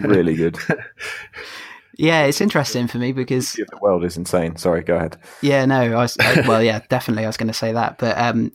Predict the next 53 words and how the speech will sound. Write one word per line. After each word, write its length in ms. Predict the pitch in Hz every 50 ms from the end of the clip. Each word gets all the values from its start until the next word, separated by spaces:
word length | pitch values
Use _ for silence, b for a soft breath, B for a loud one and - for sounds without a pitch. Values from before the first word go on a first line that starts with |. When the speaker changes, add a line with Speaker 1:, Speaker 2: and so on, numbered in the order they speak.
| -
Speaker 2:
'cause 100 | - 131 135
I've 120 | 135 131
been 100 | 135 131
playing 200 | 139 156 147 131
Red 160 | 127 120 117
Dead 160 | - 120 110 117
Redemption 420 | 120 120 123 123 - - - 117
a 40 | 113
little 360 | 117 123 127 - - 113 110
bit 320 | - - 101 - - -
for, 340 | - - 113 107 110 110 110 - _ - -
for 200 | - - 120 110
playlists 480 | - - 120 117 123 135 139 - -
last 220 | 139 139 139 - -
month. 260 | 151 170 180 - _ B B B B B B B B B B B
I 160 | - 135 143
never 420 | 151 165 170 170 196 170 151 147 135
really 340 | 131 139 143 139 131 131 127
fell 200 | - 139 127 127
in 100 | 123 127
love 200 | 135 135 - -
with 100 | - -
the 60 | -
first 280 | - 113 107 107 -
one, 260 | 113 107 110 123 127 131 - -
and 320 | - 123 113 117 117 117
I 140 | 117 117 120
felt 340 | 117 - - 127 123 110 -
like 360 | 117 113 113 117 - - - _ _ _ _ _ _ _ _ _ _ _ _ _ -
I 200 | 131 127 127 127
couldn't 420 | - - 131 127 127 123 - -
see 320 | - - - 120 120 117 113
the 100 | 120 107
beauty 420 | - 120 117 123 - - 123 120
in 80 | 120 123
it 120 | 120 117
that 100 | 127 117
other 140 | 120 120 117
people 260 | - 127 123 127 131
were 80 | 131 127
seeing, 380 | - - 135 135 139 147 143
particularly, 480 | - - - - 131 120 127 120 117 117
like, 200 | 117 110 120 110
the 80 | 117
visuals, 460 | 120 113 110 113 110 113 113 - 123 113
and, 120 | 113 113
like, 240 | 113 117 113 113 - -
I 40 |
wasn't 300 | 120 117 120 113 113 110 113
that 140 | 113 113 117
into 220 | 117 110 - -
the 100 | 110 107
story. 720 | - - - 143 143 139 131 131 131 131 131 127 127 127